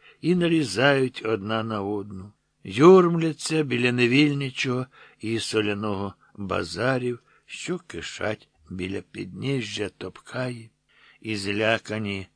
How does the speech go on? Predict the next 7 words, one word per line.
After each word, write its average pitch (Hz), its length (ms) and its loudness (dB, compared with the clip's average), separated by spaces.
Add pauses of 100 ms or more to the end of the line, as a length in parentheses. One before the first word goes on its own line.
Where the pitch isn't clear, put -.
(360)
галасом 113 920 2
та 104 240 0
зойком 107 1000 2 (580)
розбігаються 143 1300 6
у 110 120 4
рівний 104 500 -2
степ, 117 540 2